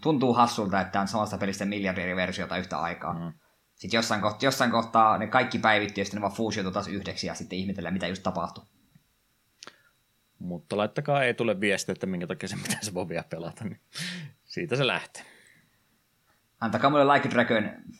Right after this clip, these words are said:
Speaker 1: Massive Multiplayer Online R P G, niin palataan asiaan.
Speaker 2: Mm.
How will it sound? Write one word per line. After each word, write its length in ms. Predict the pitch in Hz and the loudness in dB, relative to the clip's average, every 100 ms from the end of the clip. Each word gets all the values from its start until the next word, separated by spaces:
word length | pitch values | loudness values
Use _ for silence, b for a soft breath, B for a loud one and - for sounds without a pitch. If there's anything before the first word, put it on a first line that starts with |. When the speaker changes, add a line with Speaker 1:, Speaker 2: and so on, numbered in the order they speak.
| _ | _
Speaker 1:
Massive 360 | 101 98 - 95 | 0 0 0 -4
Multiplayer 400 | 104 95 95 90 | -4 -2 0 0
Online 360 | 82 92 87 92 - | 0 -2 -2 -4 -4
R 60 | 87 | -4
P 40 | 90 82 | -2 -4
G, 40 | 92 82 | -4 -6
niin 160 | 95 | -4
palataan 340 | 90 80 90 80 | -6 -4 -2 -2
asiaan. 380 | 90 82 82 | -4 -8 -8
Speaker 2:
Mm. 160 | 90 82 | -8 -10